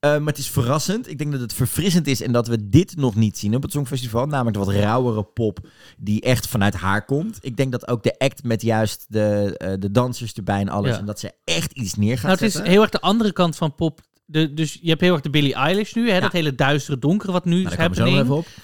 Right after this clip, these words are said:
Speaker 1: op.
Speaker 2: Ehm, maar dit is de hele andere kant die ook gewoon nu gaande is. Dat vind ik heel sterk, maar het is wel, het is niet, oh ja, de, dat, weet je, bij die andere waar we het zo
Speaker 1: Nee.
Speaker 2: over gaan hebben is het heel erg, oh, dit is Billie Eilish,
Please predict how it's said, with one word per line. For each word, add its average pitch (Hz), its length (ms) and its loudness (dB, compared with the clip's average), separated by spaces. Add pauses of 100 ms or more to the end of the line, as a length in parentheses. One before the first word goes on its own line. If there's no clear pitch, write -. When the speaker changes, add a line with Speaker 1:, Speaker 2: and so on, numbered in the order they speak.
(120)
Speaker 1:
op. - 0 -
Speaker 2:
Ehm, 160 1160 0
maar 165 100 -2
dit 202 140 4
is 220 200 -4
de - 80 0
hele 170 180 6
andere 202 240 0
kant 180 140 0
die - 140 -6
ook - 200 2
gewoon 120 200 -2
nu 120 100 0
gaande 110 360 -2
is. 110 100 -4
Dat 175 160 0
vind 196 180 -2
ik 180 60 2
heel 202 120 4
sterk, 190 320 0
maar 160 120 0
het - 80 -4
is 165 100 0
wel, 208 420 2 (480)
het 160 120 -8
is 175 100 0
niet, 190 420 0
oh 160 220 2
ja, 135 140 4
de, 131 340 -6
dat, 160 320 -4 (140)
weet 165 180 -2
je, 180 60 -6
bij 175 80 6
die 165 100 2
andere 170 240 0
waar 160 100 4
we 151 60 -2
het 143 100 -4
zo 185 80 6
Speaker 1:
Nee. 196 80 6
Speaker 2:
over 208 140 2
gaan 175 100 2
hebben 147 200 2
is - 80 -4
het 139 80 4
heel 120 100 2
erg, 139 140 -4
oh, 127 60 0
dit 120 160 -4
is 113 140 -6
Billie 113 240 0
Eilish, 110 300 -2